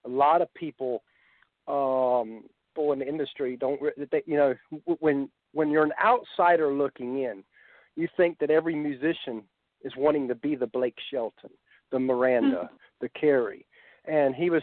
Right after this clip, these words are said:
Speaker 1: telling me, 'cause that's just not true. He says that there's a lot of artists, and of course a lot of these artists w-, won't get on a label because they don't wanna be controlled. Well, especially the big labels. Smaller labels, a lot of times you have more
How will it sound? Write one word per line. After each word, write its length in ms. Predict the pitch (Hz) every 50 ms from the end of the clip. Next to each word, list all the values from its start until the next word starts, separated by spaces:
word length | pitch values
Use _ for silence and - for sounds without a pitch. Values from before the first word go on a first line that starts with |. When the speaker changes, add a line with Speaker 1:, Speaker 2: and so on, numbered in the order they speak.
| - -
Speaker 1:
telling 260 | - 170 156 156 147
me, 140 | 151 151 160
'cause 180 | 147 170 156 135 _ -
that's 180 | - 170 - _ - -
just 220 | - 160 - _
not 220 | - 165 147 135 - _ - - -
true. 280 | 220 247 269 247 175 - - _ _ _ - - - _ -
He 100 | 180 185 - -
says 200 | 190 180 170 151 - -
that 200 | 170 151 143 - _ _ _ -
there's 160 | 175 160 151
a 40 | 160
lot 280 | 135 139 156 165 185
of 100 | 214 196
artists, 480 | 185 170 185 220 240 220 127 - - _ _ _ _ _ _ _ _ _ _
and 220 | - 151 151 147 151
of 120 | 147 135 - _ -
course 200 | 180 170 147 -
a 40 | 156
lot 160 | 156 160 165
of 60 | 156
these 180 | 139 170 180 165
artists 320 | 156 147 143 139 135 - - - _ _ _ _ _ _ - 123
w-, 200 | 123 127 156 - -
won't 300 | 151 143 156 151 143 - - 240 -
get 100 | 151 170
on 120 | 196 180
a 60 | 147
label 440 | 131 120 139 175 190 180 131 127 131 131
because 240 | 147 - 151 143 -
they 80 | - 139
don't 100 | 143 139
wanna 120 | 135 123
be 120 | 113 117 110
controlled. 640 | - 110 104 - - 180 208 190 131 107 110 113 - _ _ _ _ _ -
Well, 180 | 131 139 135 120
especially 300 | - - - 165 - -
the 80 | 120 110
big 180 | - 139 131
labels. 300 | 113 104 101 101 104 101 - _ _
Smaller 280 | - 175 180 170 139
labels, 240 | 123 123 117 110 107
a 40 | 113
lot 100 | 113 117
of 100 | 117 -
times 220 | - 117 110 110
you 60 | 117 117
have 60 | 113
more 160 | 110 110 110